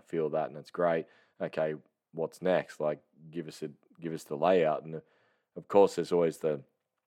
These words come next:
the, the honeymoon stage you recall where they just, they're just completely in love and all that. And then you got the girl who's from that side of the tracks where she's got a protective daddy and she sees, he sees what's happening to her and, you know, tries to bargain. I'm sure there's plenty of movies out there where the dad's tried to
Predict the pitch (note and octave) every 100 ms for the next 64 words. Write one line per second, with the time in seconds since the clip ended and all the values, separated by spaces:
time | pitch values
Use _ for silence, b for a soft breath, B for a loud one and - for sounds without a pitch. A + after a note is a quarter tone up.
0 | _ - E2 D#2 D2+ D2 C#2+ D2 - G2
1 | F#2+ F2 E2+ - E2+ D#2+ D#2 D#2+ D#2 -
2 | E2+ E2+ E2 D#2+ D#2 D2+ - D2 D#2+ D2
3 | C#2 - D#2+ - F#2+ E2 D#2+ D#2 D#2+ E2
4 | D#2 D#2+ D#2 D#2+ D2+ D#2 D2+ D2+ D2 D2
5 | - _ _ _ _ _ _ _ _ _
6 | - F2+ E2+ D#2+ E2 D#2+ D#2+ D#2 - E2+
7 | D#2+ D2 - E2 - E2 - E2 D2+ -
8 | E2 D2+ D2+ C#2+ D#2+ D#2+ D#2 - D2 -
9 | E2 D#2 D#2 D2+ - - _ - - -
10 | D#2+ D2 D#2 E2 D#2 D#2+ D#2 E2 D#2 D#2
11 | D2+ D2+ D2+ _ _ F2 D2 D2 D2+ -
12 | D2 C#2+ C#2+ D2+ D2 D#2+ D2 D2 - E2
13 | D2+ D2+ - E2+ E2 D#2 D2+ D2 D2+ C2
14 | D2+ D#2 D2 D2 D#2 D2+ - D2 D2 D2